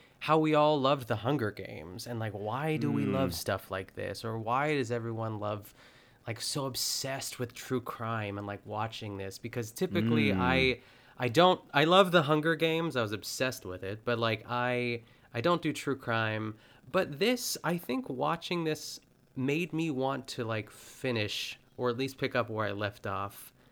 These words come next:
Speaker 1: with The Handmaid's Tale. Your thoughts?
Speaker 2: Yeah, I mean, I think you bring up a very, very good question and one that went through my mind many times watching this episode as someone who <clears throat> hasn't watched, I think maybe I watched the first episode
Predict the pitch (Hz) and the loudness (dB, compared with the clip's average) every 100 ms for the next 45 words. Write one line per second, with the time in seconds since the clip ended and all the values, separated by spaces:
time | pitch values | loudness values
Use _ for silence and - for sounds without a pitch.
0 | - - 113 104 101 101 95 95 - - | -12 -8 -4 -4 -4 -4 -6 -8 -10 -14
1 | 98 92 - - _ _ _ _ - 131 | -14 -12 -14 -16 _ _ _ _ -12 -12
2 | 110 135 107 - - - - - - - | -8 -8 -8 -8 -12 -14 -14 -20 -20 -20
3 | - 110 - 254 175 247 165 170 175 151 | -18 -16 -12 2 6 8 10 10 10 6
4 | 147 196 160 135 110 123 123 110 104 - | 6 2 6 4 6 6 8 8 4 2
5 | - 101 87 95 92 107 110 110 104 98 | -2 -2 -2 -4 2 4 4 4 2 0
6 | 92 90 - 98 - - 110 92 87 90 | 0 -4 -2 -2 0 -2 -6 -6 -6 -4
7 | 95 98 104 104 85 92 - - 98 95 | -2 -2 -2 -2 -2 -4 -4 -2 2 2
8 | 92 87 85 101 104 131 160 - 107 95 | 2 2 0 0 2 4 2 2 2 2
9 | 92 101 - 98 90 98 90 - 95 90 | 4 4 4 0 -2 -4 -4 -2 0 2
10 | 85 123 117 101 92 101 101 - - 214 | 2 2 0 -2 -4 -8 -8 -10 2 4
11 | 156 143 156 151 110 104 101 - - - | 6 6 6 4 6 6 6 -2 -8 -14
12 | - - 180 247 160 147 147 180 220 214 | -16 0 4 4 4 2 2 2 2 0
13 | 196 202 - 185 - 185 - 180 185 - | 0 -4 -6 -8 -6 -6 -4 -4 -4 0
14 | 190 185 175 | 0 2 0